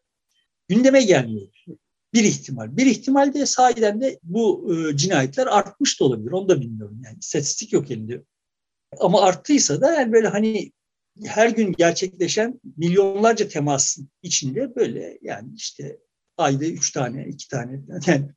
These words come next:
bir, bir cinayeti azımsamak gibi bir derdim yok. Ama bir bütünün içine yerleştirdiğimiz zaman böyle aman Allah'ım şiddet ne kadar da arttı, cinayet ne kadar da arttı denecek bir şey olduğunu zannetmiyorum.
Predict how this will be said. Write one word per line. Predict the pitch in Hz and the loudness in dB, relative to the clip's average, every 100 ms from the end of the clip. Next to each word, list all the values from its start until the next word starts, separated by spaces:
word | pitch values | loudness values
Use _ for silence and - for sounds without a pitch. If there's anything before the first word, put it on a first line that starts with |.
| - | -18
bir, | 208 175 175 170 175 170 139 | -16 -16 -12 -4 -2 -2 0
bir | 196 | 0
cinayeti | 170 190 175 170 | 2 4 4 4
azımsamak | 143 165 196 190 180 | 2 2 0 0 -2
gibi | 165 | -4
bir | 160 | 0
derdim | 156 165 185 | 2 0 0
yok. | 175 143 - _ 165 131 | -2 -4 -8 _ -16 -6
Ama | 131 151 - _ _ _ _ _ | 0 0 -2 _ _ _ _ _
bir | 127 175 | -2 0
bütünün | 180 - 262 | 0 2 4
içine | 208 220 196 | 4 4 6
yerleştirdiğimiz | 175 175 170 - 170 214 240 214 139 | 6 6 2 0 -2 -2 0 0 2
zaman | 170 202 285 - | 0 0 -2 -2
böyle | 185 185 - _ - | -2 0 -2 _ -6
aman | 170 196 | -4 -2
Allah'ım | 190 156 156 156 156 | 0 -2 -2 -4 -6
şiddet | 143 156 175 - | -12 -4 -6 -2
ne | 214 | -2
kadar | 185 165 143 | 2 2 2
da | 147 | 0
arttı, | 147 - 180 143 - _ _ _ _ _ _ - | -2 0 0 0 -2 _ _ _ _ _ _ -12
cinayet | 147 156 170 175 | -4 2 2 2
ne | 190 | -4
kadar | 180 151 143 | -4 -4 -2
da | |
arttı | 156 170 - 196 | -2 -2 -2 0
denecek | 156 156 147 - 233 226 - - | -2 -2 -6 -4 -6 -6 -8 -4
bir | |
şey | - 185 - | -2 -2 -2
olduğunu | 170 143 247 | 0 0 2
zannetmiyorum. | 220 214 214 202 135 107 - | 4 4 4 2 -2 -10 -12